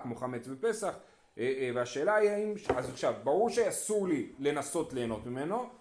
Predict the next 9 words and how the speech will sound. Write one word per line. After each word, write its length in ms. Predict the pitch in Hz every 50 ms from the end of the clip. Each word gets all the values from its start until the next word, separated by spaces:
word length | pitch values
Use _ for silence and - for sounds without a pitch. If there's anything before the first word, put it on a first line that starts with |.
| - -
השאלה 280 | - - - 160 190 214
היא 120 | 220 208
מה 140 | 196 220 226
קורה 300 | 226 - 214 220 247 233
כאשר 540 | 247 - 175 160 151 - - - 247 269 269 247 220
ההנאה 440 | 180 160 - 170 170 190 220 233
שלו 220 | 226 226 202 196 185
נמצאת 340 | 180 175 170 190 190 - 185
אצלי. 480 | 185 - - 190 165 127 101 - -